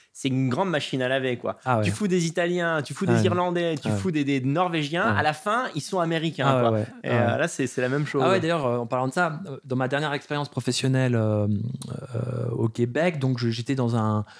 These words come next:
Speaker 2: euh, dans un bureau avec quinze gars.
Speaker 1: Ouais.
Speaker 2: Euh, et, euh, donc, il y avait, euh, un ori-, enfin, donc tous, tous étaient québécois, euh, tous étaient nés sur le sol québécois, deux parents étrangers.
Speaker 1: Mhm.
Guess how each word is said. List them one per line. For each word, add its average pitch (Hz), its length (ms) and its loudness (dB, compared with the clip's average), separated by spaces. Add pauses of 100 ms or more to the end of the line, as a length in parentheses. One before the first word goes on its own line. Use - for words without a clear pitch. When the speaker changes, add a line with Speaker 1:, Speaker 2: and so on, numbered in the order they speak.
(400)
Speaker 2:
euh, - 180 -10 (160)
dans 113 180 -2
un 117 60 2
bureau 127 300 0
avec 127 260 -2
quinze 139 240 2
gars. 110 200 2 (200)
Speaker 1:
Ouais. 127 220 0 (240)
Speaker 2:
Euh, 104 200 2 (1600)
et, 123 220 2
euh, 110 80 2
donc, 123 280 0
il 123 40 0
y - 20 2
avait, 139 500 0 (580)
euh, 101 220 2 (520)
un 131 400 2
ori-, 135 260 0
enfin, 117 200 0
donc 117 180 -2
tous, 196 300 -4 (100)
tous 196 200 -2
étaient - 160 0
québécois, 151 640 0 (360)
euh, 113 380 2 (160)
tous 190 240 -2
étaient 143 160 0
nés 151 340 2
sur 151 140 -2
le 131 80 2
sol 127 240 0
québécois, 147 600 0
deux 127 180 -2
parents 131 460 0
étrangers. 123 680 -2
Speaker 1:
Mhm. 127 140 -2